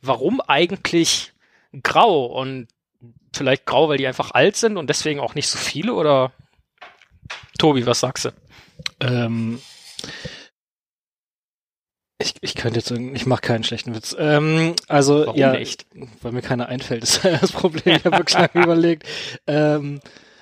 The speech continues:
Speaker 2: äh, ja, grau ja in erster Linie, weil es so wenige im Schatten wandernde, Elbenmäntel tragende, äh, Typen sind, ne? Also so, so zwielichtig grau. Äh, nicht so moralisch grau wie, äh,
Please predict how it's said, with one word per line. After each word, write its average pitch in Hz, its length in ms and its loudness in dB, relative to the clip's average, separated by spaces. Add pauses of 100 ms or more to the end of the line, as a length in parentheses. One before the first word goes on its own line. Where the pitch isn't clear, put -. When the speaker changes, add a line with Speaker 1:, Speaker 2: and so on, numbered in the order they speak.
(1500)
Speaker 2:
äh, 139 520 2
ja, 147 180 6
grau 143 360 6
ja 165 140 8
in 143 60 4
erster 139 240 2
Linie, 143 300 0
weil 131 120 0
es 131 120 0
so 120 180 -6
wenige 131 560 4
im 127 200 -6
Schatten 143 360 -4
wandernde, 127 640 2
Elbenmäntel 135 580 2
tragende, 117 1300 0
äh, 67 300 -14
Typen 139 320 -8
sind, 131 360 -6
ne? 123 140 -6
Also 117 220 -10
so, 120 200 -10 (120)
so 117 120 -8 (100)
zwielichtig 147 720 2
grau. 123 460 2 (720)
Äh, 117 480 2 (760)
nicht 131 220 0
so 139 120 4
moralisch 131 500 4
grau 143 500 6
wie, 131 280 2
äh, 120 320 -2